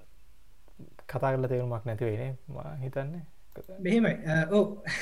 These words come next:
Speaker 2: <laughs> ඒන්ජල්ස් ඇන්ඩ් ඩීමන්ස් එකේ පෙන්නන්නේ, අ, අර ලැන්ග්ඩන්, ඒ-, ඒකත් සර්න් එකේ තමයි ෆිල්ම් කරේ.
Speaker 1: හ්ම්.
Speaker 2: ඒකත් මං ඕන්නම් පින්තූරයකින් පෙන්නන්නම්. ඔව්, මේ තියෙන්නේ, අ, සර්න් වල ඇන්ටිමැටර් ෆැක්ටරි එක.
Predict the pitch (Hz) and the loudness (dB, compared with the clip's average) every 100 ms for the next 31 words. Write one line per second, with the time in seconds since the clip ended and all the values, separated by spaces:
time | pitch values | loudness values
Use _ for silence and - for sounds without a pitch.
0 | 170 170 - - - - 156 190 214 214 | 6 6 6 -4 -12 -6 4 6 6 8
1 | 226 220 220 220 220 214 202 190 202 208 | 8 8 8 6 6 4 6 6 6 8
2 | 208 190 170 156 151 156 151 143 147 151 | 8 8 8 6 4 0 0 0 0 2
3 | 160 180 190 165 165 160 165 185 170 - | 6 6 4 2 2 4 6 6 2 4
4 | 170 190 202 196 185 185 180 170 196 190 | 8 8 6 4 4 6 6 8 6 6
5 | 147 - - 147 - 139 165 180 180 175 | 2 0 -2 -2 0 0 2 0 4 6
6 | 170 170 180 165 165 165 165 165 165 165 | 8 8 8 6 4 4 4 6 4 4
7 | 147 160 156 139 139 226 - - - - | 2 2 2 0 -8 -10 -12 -14 -16 -16
8 | - - - - - - - - - - | -14 -14 -14 -14 -14 -14 -14 -14 -14 -14
9 | - - - - - - - - - - | -14 -14 -14 -14 -14 -14 -14 -14 -14 -14
10 | - - - - - 160 - - - 175 | -14 -14 -14 -14 -4 -4 -4 -12 -2 4
11 | 165 185 196 202 226 240 - 165 151 - | 6 8 8 8 6 4 -2 -6 -6 -6
12 | - - - - - 170 185 196 214 175 | -12 -14 -14 -14 -2 2 2 2 2 2
13 | 190 185 - 165 - 170 131 | 0 -2 0 -2 -2 -6 -6